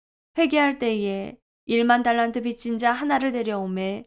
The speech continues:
갚을 것이 없는지라 주인이 명하여 그 몸과 처와 자식들과 모든 소유를 다 팔아 갚게 하라 한데,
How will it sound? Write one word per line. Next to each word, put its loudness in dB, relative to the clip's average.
갚을 -2
것이 0
없는지라 -2
주인이 0
명하여 -2
그 0
몸과 4
처와 2
자식들과 -2
모든 2
소유를 0
다 -2
팔아 -2
갚게 -4
하라 0
한데, -8